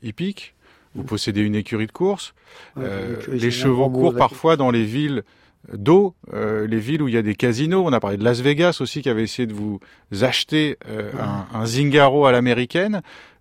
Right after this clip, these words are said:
Speaker 1: Et vous êtes arrivé, comme certains cinéastes, pour, euh, boucler le budget d'un film, d'aller, euh, au casino pour, euh, tenter la chance et trouver un peu de, de fric ?
Speaker 2: <laughs> Non, c'est, <laughs> pour aller au casino, faut déjà en avoir.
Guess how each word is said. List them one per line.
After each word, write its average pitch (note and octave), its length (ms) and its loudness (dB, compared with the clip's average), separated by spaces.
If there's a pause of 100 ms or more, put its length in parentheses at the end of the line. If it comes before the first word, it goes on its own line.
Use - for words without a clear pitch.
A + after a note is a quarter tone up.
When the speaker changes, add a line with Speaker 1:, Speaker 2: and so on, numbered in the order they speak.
Speaker 1:
Et B2 140 -2
vous A#2+ 160 -2
êtes C#3 100 -2
arrivé, D3 400 2
comme D3 160 -2
certains F3+ 280 -2
cinéastes, D#3 440 0
pour, B2+ 240 -2
euh, B2 40 -2
boucler C3+ 400 -4
le C3+ 120 2
budget B2+ 360 -2
d'un C3 160 2
film, F3 340 -4
d'aller, C#3 380 2
euh, C3 180 2
au A#2+ 80 -2
casino D3+ 560 0
pour, A#2+ 300 -4
euh, A#2 180 0 (240)
tenter C#3 260 0
la C#3 120 2
chance E3+ 340 -6
et C3 60 -6
trouver C3 240 -6
un C3+ 80 0
peu C#3+ 160 -2
de, A#2+ 280 0
de B2 80 -4
fric ? G3 400 -4
Speaker 2:
<laughs> - 60 -20 (320)
Non, D#3 640 -6
c'est, D3+ 240 -6 (140)
<laughs> - 1120 -10
pour D3 120 8
aller C#3 120 6
au - 20 -2
casino, D3+ 320 0
faut C#3+ 140 -2
déjà C3+ 240 2
en C3+ 60 2
avoir. D3+ 340 2